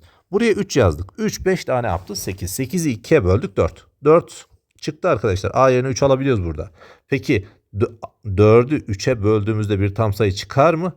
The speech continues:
Hayır. O yüzden üç de ne yaptı arkadaşlar? Alamadık. Çünkü dördü üçe bölerseniz bir virgül bir şey çıkar. Tam sayı çıkmaz. O zaman üçü de alamıyoruz diyoruz. İkiye geldiğimizde hemen ikiye alalım buraya. İki ile beşi toplarsak yedi.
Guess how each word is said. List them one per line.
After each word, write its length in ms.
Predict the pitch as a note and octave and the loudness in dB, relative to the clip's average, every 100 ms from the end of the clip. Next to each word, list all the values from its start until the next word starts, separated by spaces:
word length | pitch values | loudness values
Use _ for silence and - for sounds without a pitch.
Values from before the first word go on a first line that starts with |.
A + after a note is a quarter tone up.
| _ | _
Hayır. 480 | _ E2+ - F#2+ _ | _ -8 -8 -12 _
O 120 | - A2+ | -6 -4
yüzden 260 | E2+ F2+ - | -4 -6 -8
üç 220 | D#3 - | -10 -4
de 120 | F#2 F#2 | -2 2
ne 40 | |
yaptı 340 | B2 F#2+ - | 2 0 -2
arkadaşlar? 640 | F2 E2 E2 E2 - D3 - _ _ _ _ _ _ _ | -4 -4 -6 -6 -2 -2 -2 _ _ _ _ _ _ _
Alamadık. 520 | A#2+ A#2 E2+ E2+ - - | 4 4 2 -4 -12 -8
Çünkü 340 | E3+ B2+ G2+ | -8 -4 0
dördü 220 | C3+ B2+ | 0 0
üçe 220 | A#2 B2+ | -2 -2
bölerseniz 500 | A2+ E3+ - G2+ D#2+ | 0 0 -2 -4 -4
bir 260 | A2+ C3+ F2+ | -4 -4 -2
virgül 280 | E2+ G#2+ B2+ | -4 -4 -6
bir 60 | |
şey 140 | F#2+ F#2+ | -4 -6
çıkar. 300 | - D#2+ - | -4 -8 -4
Tam 200 | B2+ G#2 | -4 -2
sayı 200 | C3+ D#3+ | -2 -2
çıkmaz. 420 | - - D#2 - _ - _ _ | -8 -12 -14 -14 _ -20 _ _
O 100 | D3+ | -2
zaman 220 | C#3+ - | -2 -4
üçü 220 | - - | -6 -4
de 60 | C3 | 0
alamıyoruz 580 | E3 D#3+ C#3 G#2 E2 D#2 | 2 2 0 -4 -6 -10
diyoruz. 360 | D#2 - - _ _ _ _ _ _ | -14 -14 -20 _ _ _ _ _ _
İkiye 300 | G2+ - F3+ | -12 0 2
geldiğimizde 720 | A#3+ A3 C#3 G#2 D#2+ E2 - | 4 2 2 -2 -4 -6 -8
hemen 200 | E3+ E3 | -8 -8
ikiye 260 | C3 - D#3 | -8 -2 0
alalım 300 | A2 F2 E2 | 2 0 -4
buraya. 260 | D#2 G2 - _ _ _ | -4 -4 -6 _ _ _
İki 260 | - - A#3 | -20 -8 -4
ile 200 | D#3+ G#2 | 0 2
beşi 200 | C3 - | 0 0
toplarsak 600 | F3+ F3+ D3 G2+ G3 - | -2 2 2 2 -4 -6
yedi. 200 | A#2+ E2 | -8 -8